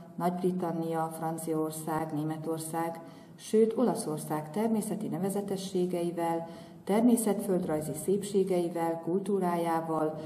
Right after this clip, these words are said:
konyhaművészetével ismerkedhettek meg, miközben gyakorolhatták a tanult idegen nyelvet természetes nyelvi környezetben.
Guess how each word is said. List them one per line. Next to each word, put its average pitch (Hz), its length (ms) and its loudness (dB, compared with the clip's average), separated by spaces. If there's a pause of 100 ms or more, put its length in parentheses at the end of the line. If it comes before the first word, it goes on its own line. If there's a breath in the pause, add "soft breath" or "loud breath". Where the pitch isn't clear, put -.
(220 loud breath)
konyhaművészetével 165 1160 2
ismerkedhettek 151 1040 -6
meg, 175 360 -2 (560 loud breath)
miközben 233 480 2
gyakorolhatták 151 840 0
a - 100 -8
tanult 220 420 2
idegen 147 340 -2
nyelvet 185 600 0
természetes 160 720 -6
nyelvi 143 340 -4
környezetben. 135 880 -8